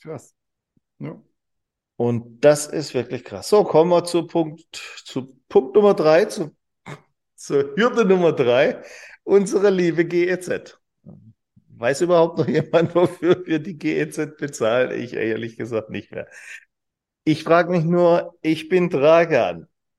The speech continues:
Speaker 2: Ich glaub, es gibt keinen Unterschied, ob ich Dragan die Privatperson bin <laughs> oder Dragan der Selbstständige.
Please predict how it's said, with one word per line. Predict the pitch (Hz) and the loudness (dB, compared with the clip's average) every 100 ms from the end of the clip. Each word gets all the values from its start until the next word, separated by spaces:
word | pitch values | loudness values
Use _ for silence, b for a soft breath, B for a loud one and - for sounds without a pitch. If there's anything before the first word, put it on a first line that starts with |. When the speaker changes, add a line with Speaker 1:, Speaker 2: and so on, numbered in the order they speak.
| _ _ _ _ | _ _ _ _
Speaker 2:
Ich | 131 - | -16 -12
glaub, | 123 123 127 | -8 -6 -6
es | 123 - | -10 -8
gibt | 131 131 | -10 -2
keinen | 147 139 | 0 0
Unterschied, | 127 139 170 196 190 | 0 -4 -4 -4 -4
ob | 139 | -6
ich | 135 | -6
Dragan | 123 120 131 156 156 | -2 0 2 0 -2
die | 151 | -6
Privatperson | - 120 107 110 160 156 175 180 | -4 -2 0 0 -4 -4 -2 -2
bin | 190 185 | -2 -2
<laughs> | |
oder | 151 151 139 | -2 2 0
Dragan | 117 117 101 107 107 110 | 0 -2 0 0 -2 -2
der | 135 | -2
Selbstständige. | 190 180 320 - - 117 101 95 87 | -2 -2 -6 -6 -6 -6 -6 -6 -6